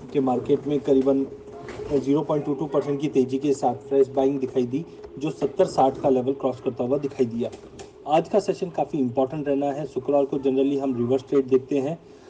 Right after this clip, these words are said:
अ, आज की अगर ओपनिंग की अगर बात करें, तो आज करेंसी में हम एक, अ, साइडवे प्राइस मोमेंटम देख सकते हैं इनिशियली। अ, सबसे पहले अगर हम, अ, फ्राइडे फैक्टर्स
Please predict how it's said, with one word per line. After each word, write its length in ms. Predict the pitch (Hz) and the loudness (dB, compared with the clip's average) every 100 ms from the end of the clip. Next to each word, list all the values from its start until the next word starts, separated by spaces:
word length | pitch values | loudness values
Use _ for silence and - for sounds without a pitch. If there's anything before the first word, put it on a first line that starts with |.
| - - | -14 -2
अ, 340 | 139 143 147 - | 2 4 2 4
आज 200 | 147 147 | 2 2
की 140 | - | 6
अगर 200 | 196 180 | 6 6
ओपनिंग 360 | 180 139 156 160 | 4 2 0 -4
की 140 | 165 | -2
अगर 140 | 143 147 | 0 2
बात 280 | 131 120 - | 2 0 -2
करें, 200 | 123 110 - - - | -2 -4 -12 -20 -6
तो 60 | 135 | -4
आज 260 | 139 147 147 | 2 0 2
करेंसी 440 | 147 139 143 165 | 0 0 -2 -4
में 160 | 147 139 | -2 -2
हम 240 | 139 135 | -2 0
एक, 200 | 135 127 | -2 0
अ, 380 | 135 131 123 113 | 2 4 2 -4
साइडवे 480 | - - 127 127 151 | -6 0 0 2 -2
प्राइस 260 | 139 135 131 | 2 2 4
मोमेंटम 480 | 131 131 127 139 | 0 0 0 0
देख 160 | 127 123 | 2 0
सकते 280 | 131 127 135 | 0 -4 -4
हैं 80 | 135 | -4
इनिशियली। 420 | 131 131 123 135 156 | -2 -2 0 -2 -2
अ, 960 | - - - - - 131 139 135 139 | -8 -20 -20 -20 -12 -2 0 2 2
सबसे 320 | 135 170 160 190 | 0 -2 2 2
पहले 240 | 175 170 | 4 2
अगर 180 | 160 160 | 0 -2
हम, 200 | 160 160 | -2 0
अ, 160 | 156 | 0
फ्राइडे 380 | 156 - 135 143 | 0 -2 0 0
फैक्टर्स 520 | 139 139 - 151 - | -2 -6 -4 -8 -8